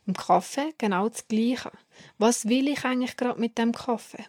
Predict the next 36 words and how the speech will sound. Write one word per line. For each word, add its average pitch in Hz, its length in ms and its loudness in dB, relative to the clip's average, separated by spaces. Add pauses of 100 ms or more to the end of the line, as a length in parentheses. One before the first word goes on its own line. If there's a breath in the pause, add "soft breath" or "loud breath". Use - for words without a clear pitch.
(100)
Brauche 247 240 2
ich 277 80 -2
vielleicht 277 340 0
einfach 269 320 -4
mehr 262 400 4
Erholung? 254 420 2
Bin 202 100 -2
ich 208 120 -2
einfach 240 160 -6
vielleicht - 320 -6
müde 247 440 4 (100)
und - 180 -4
hoffe, 370 280 0
dass 233 120 0
mir 226 100 2
das 214 160 -4
Kaffee - 360 -4
grad 240 100 2
noch 240 80 4
so 240 100 2
ein 240 120 2
bisschen 269 440 -2
Energie 233 400 0
gibt? - 320 -4
Vielleicht 240 320 0
habe 254 160 4
ich 240 140 0
auch 226 280 4 (300 loud breath)
das - 100 -16
Bedürfnis 240 520 4
nach 214 160 -2
mehr 214 220 4
Schlaf 226 640 2
oder 190 140 -4
besserem 233 640 0
Schlaf. - 600 -4